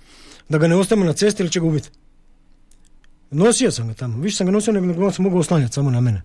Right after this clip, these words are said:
Ja. I ovoga, znači, vidio sam pred Komercom, to je bila masa ljudi, lj-, ljudi, ti jedini ideš u kontra, ti, ljudi bježe, pokušaju naći neki spas, ali tu je bila i vojska. Jer više nemaš spas, ljudi koji su imali tamo obitelji,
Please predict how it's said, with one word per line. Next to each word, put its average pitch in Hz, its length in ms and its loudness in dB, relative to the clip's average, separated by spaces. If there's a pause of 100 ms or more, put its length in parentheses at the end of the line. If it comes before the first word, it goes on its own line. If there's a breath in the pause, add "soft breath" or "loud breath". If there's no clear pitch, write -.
(120)
Ja. 110 100 -6 (640 loud breath)
I 151 140 8
ovoga, 156 440 4 (140)
znači, 202 300 2
vidio 262 240 4
sam 202 140 -2
pred 160 160 -6
Komercom, 220 380 0
to 220 80 -2
je 220 40 0
bila 226 160 0
masa 226 280 0
ljudi, 196 300 0
lj-, 175 380 -6
ljudi, 208 240 0
ti 180 300 -6
jedini 233 240 4
ideš 233 200 0
u 160 40 -14
kontra, 214 320 -2
ti, 220 240 -2 (320 loud breath)
ljudi 208 140 2
bježe, 208 300 2
pokušaju 208 380 -2
naći 202 200 2
neki 180 160 0
spas, 180 320 0
ali 139 140 -2
tu - 80 -4
je 214 40 0
bila 220 160 2
i 202 40 2
vojska. 196 380 0 (800)
Jer 170 140 -4
više 226 220 2
nemaš 247 220 2
spas, 190 200 -4
ljudi 208 260 -2
koji 202 120 -2
su - 100 -6
imali 220 200 2
tamo 226 220 0
obitelji, 196 600 0